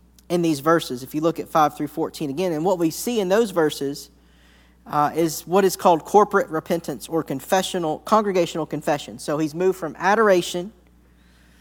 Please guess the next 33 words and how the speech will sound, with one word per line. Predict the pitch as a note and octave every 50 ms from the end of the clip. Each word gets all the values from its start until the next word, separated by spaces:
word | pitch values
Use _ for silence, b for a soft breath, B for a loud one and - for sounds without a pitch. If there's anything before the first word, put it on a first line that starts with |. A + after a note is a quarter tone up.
| b b b b b
to | - - G3 F#3
confession, | - E3+ D#3+ - F#3+ F3 - - - - - -
adoration | - D#3+ E3 F3+ F#3+ G#3 G3 F#3 F3+ F3 - E3+ D#3+
to | - E3+
confession. | - D#3 C#3+ - - F3+ G3 - - - A#2+ B2 C#3 - _ b b b b b b b b b b b b b _ _ _ -
An | - D#3
individual | E3 A3 B3 C4 G3+ B3+ D4 - C#4 A#3+
confession | - F#3+ E3 - F3+ F3 E3+ - - F3+ D#3
is | - D#3 D#3+ D3
when | D#3 F3 F3 E3+
we | E3+ D#3+
personally | - - - B3+ B3+ - - F#3+ E3 D3+
go | C#3+ D3 C#3
to | C3+
God | C3+ C#3+ C#3 C3+ C3+ C3+ -
over | - D#3+ D3+ D3
something | C#3+ - F3 E3 - D#3 C#3+
that | C#3 -
we've | - D3 C#3+ C3+
done, | C#3+ A2 F#2+ F#2+
right? | - D3 C#3+ - -
Some | - - D#3+ D#3 D3+
sin | - - F3+ E3+ D#3+
that | -
we've | - D#3+ D#3 -
committed, | - D3 D3+ C#3+ D3 C#3
we | C#3 B2+
personally | - - - F3+ G3+ G3+ G3 - G3 F3 E3
go | D#3 E3+ E3
to | D#3+
God | D3 D3+ D3 D3 C#3
and | C3+
we | C3+ C3+